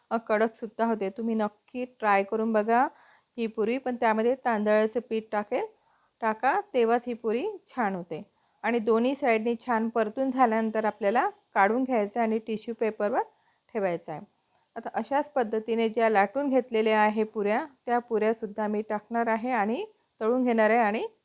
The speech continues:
टिश्यू पेपरवर आपल्याला ठेवायचं आहे. बघा, अशा पद्धतीने, सिंपल पद्धतीने वरण आणि छान भाजी आपली झालेली आहे आणि त्याच्या पुऱ्या, हा गोड पुऱ्या आहे. अ, नुसत्या खायला खूप छान लागतात.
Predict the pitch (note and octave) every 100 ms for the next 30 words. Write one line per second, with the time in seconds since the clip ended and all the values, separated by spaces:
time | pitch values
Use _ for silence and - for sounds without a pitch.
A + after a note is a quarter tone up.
0 | - A3+ A3+ G#3 F#3+ G#3 A#3 G#3 F#3+ F#3+
1 | C#4+ C4+ G3 E3+ D3+ D3+ _ _ _ _
2 | - A3+ G#3 A3+ A#3 A#3 - A3+ A3 A#3
3 | A#3+ A#3+ G#3+ A3+ A#3 A#3 G#3+ G#3+ G#3+ A3
4 | G#3+ G#3+ G#3 A3 C4 - - - - -
5 | G3+ G#3 A3+ A3 - A3+ G#3+ - G#3+ F#3+
6 | G#3 A#3+ A3 A3 A3+ A3+ G#3 G3+ A3 A3+
7 | A3 A3 D4+ F4 _ _ - G#3+ G#3+ G#3+
8 | G#3 - _ _ A#3 A#3 A#3 B3+ A#3+ G3
9 | G#3 A#3+ C4 C4 A#3 A3 G#3+ A3 E4 -
10 | _ _ _ _ _ - A#3 A#3 A#3 -
11 | - C4+ C#4 A#3 A#3+ A#3+ C4 B3+ - A#3
12 | A3 G#3 - - C4+